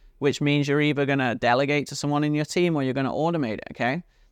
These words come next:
This alone will free up half of your week. Guess what you're now gonna do with this newfound twenty, thirty hours a week?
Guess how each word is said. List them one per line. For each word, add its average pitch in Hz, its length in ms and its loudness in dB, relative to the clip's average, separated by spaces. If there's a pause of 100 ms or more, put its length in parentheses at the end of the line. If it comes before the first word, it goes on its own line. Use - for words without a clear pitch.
This 220 260 2
alone 185 400 4
will 156 100 -2
free 165 300 0
up 139 140 0
half 151 380 -2
of 139 160 -2
your 143 220 0
week. 180 300 0 (180)
Guess 165 260 0
what 156 120 -2
you're 156 100 2
now 160 180 2
gonna 156 200 0
do 160 280 2
with 135 140 0
this 127 160 -2
newfound 147 1120 0 (300)
twenty, 139 280 0
thirty 131 360 2
hours 123 240 2
a 123 60 -2
week? 185 260 0